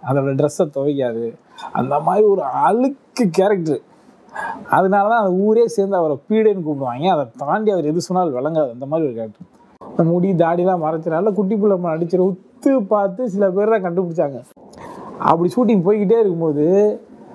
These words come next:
அந்த ஊர்ல ஒரு காது குத்து திருவிழா நடக்குது. அப்போ அந்த காது குத்துக்கு வந்து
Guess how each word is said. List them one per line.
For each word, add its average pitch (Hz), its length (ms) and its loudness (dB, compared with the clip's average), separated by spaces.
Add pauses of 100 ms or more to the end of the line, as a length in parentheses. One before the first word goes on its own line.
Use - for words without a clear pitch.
அந்த 190 320 4
ஊர்ல 175 300 4
ஒரு 196 120 2
காது 180 340 0
குத்து 147 240 -6
திருவிழா 135 360 0
நடக்குது. 117 380 -6 (920)
அப்போ - 200 2
அந்த 180 140 2
காது 190 380 2
குத்துக்கு 165 400 2
வந்து 156 500 2